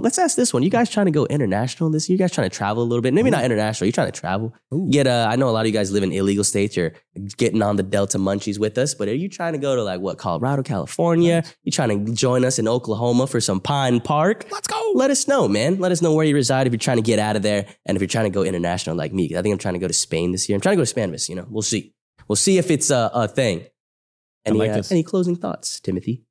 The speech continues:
Speaker 2: Man, thanks for rocking with us, guys. Twenty twenty-three, we're gonna do some cool stuff. Um, big thank you to everybody in the Pine Park community. We'll see you on episode, what is it, twenty-seven on the next one. Uh,
Speaker 1: Twenty-seven on the
Speaker 2: Ooh.
Speaker 1: next one, man. Exciting.
Speaker 2: Let's
Speaker 1: I think
Speaker 2: go.
Speaker 1: we should have a good guest for it.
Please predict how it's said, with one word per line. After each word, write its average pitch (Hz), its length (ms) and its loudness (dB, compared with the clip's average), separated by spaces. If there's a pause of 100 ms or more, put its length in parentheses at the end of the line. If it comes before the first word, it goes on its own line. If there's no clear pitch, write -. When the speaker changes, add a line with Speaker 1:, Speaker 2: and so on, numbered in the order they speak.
Speaker 2:
Man, 131 220 0
thanks 117 220 -2
for 139 60 2
rocking 131 300 2
with 113 140 2
us, 104 80 -2
guys. 120 400 -2 (100)
Twenty 131 160 0
twenty-three, 135 460 2
we're 123 80 4
gonna 120 100 2
do 113 120 -2
some 113 120 -6
cool 131 200 0
stuff. 131 400 -2
Um, 107 560 -6 (280)
big 113 140 -4
thank 117 180 -2
you 123 100 0
to 113 60 2
everybody 117 360 0
in 113 80 -2
the 113 200 -2
Pine 113 220 -2
Park 120 160 -2
community. 120 400 -2
We'll 110 100 -6
see - 160 -4
you 110 160 2
on 113 260 -2
episode, 120 360 -6
what 117 80 -4
is 104 100 -8
it, 98 160 -10
twenty-seven - 840 -6
on 95 80 -2
the 92 60 -4
next 95 240 -8
one. 101 180 -6
Uh, 104 140 -8
Speaker 1:
Twenty-seven 117 560 2
on 117 140 2
the 117 80 4
Speaker 2:
Ooh. 107 40 4
Speaker 1:
next 117 220 0
one, 104 200 2
man. 104 220 2
Exciting. 127 440 0
Speaker 2:
Let's 110 120 0
Speaker 1:
I - 20 0
think - 80 0
Speaker 2:
go. 117 40 4
Speaker 1:
we 117 60 2
should 113 140 0
have 110 100 0
a 107 40 -4
good 110 200 0
guest 117 260 0
for 156 220 2
it. - 180 -8